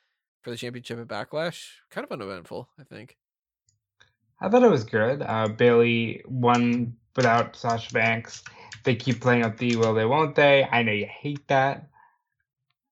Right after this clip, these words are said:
Speaker 2: I know
Speaker 1: Yeah.
Speaker 2: you just want that to stop. But I liked it. And Charlotte Flair's on every show, which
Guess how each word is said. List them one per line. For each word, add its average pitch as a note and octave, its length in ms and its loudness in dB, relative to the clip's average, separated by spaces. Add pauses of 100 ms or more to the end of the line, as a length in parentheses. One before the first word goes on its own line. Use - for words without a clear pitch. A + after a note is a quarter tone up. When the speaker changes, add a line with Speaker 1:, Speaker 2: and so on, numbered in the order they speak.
(280)
Speaker 2:
I B2+ 80 -2
know B2 200 -2
Speaker 1:
Yeah. A#2+ 60 0
Speaker 2:
you A2 560 -2
just A2+ 240 -4 (280)
want A2+ 280 6
that A2 240 0
to A#2 120 -2
stop. C#3 600 4 (720)
But F#3+ 240 2
I F#3+ 220 2
liked G3+ 340 -2
it. A2 300 -4
And A#2+ 520 -4 (540)
Charlotte C#3+ 540 2
Flair's C#3 320 0
on C#3 160 0
every C3 260 -4
show, C#3 440 2
which - 500 -2